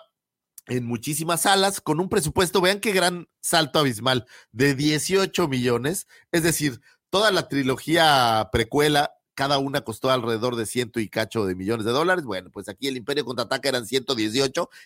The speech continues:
y ya era caro porque era un poco cerca del doble de lo que había costado New Hope y recaudó quinientos treinta y ocho millones, siendo pues un,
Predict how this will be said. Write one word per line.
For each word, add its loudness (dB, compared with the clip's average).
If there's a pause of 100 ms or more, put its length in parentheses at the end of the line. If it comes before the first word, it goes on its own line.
y -4
ya 2
era 0
caro 0 (320)
porque 2
era 2
un -12
poco -2 (100)
cerca 2
del 0
doble 2
de 2
lo -2
que -4
había 0
costado 0
New -2
Hope 2 (380)
y 0
recaudó 0
quinientos -2
treinta -4
y 0
ocho -2
millones, -2 (260)
siendo -2
pues -4
un, -8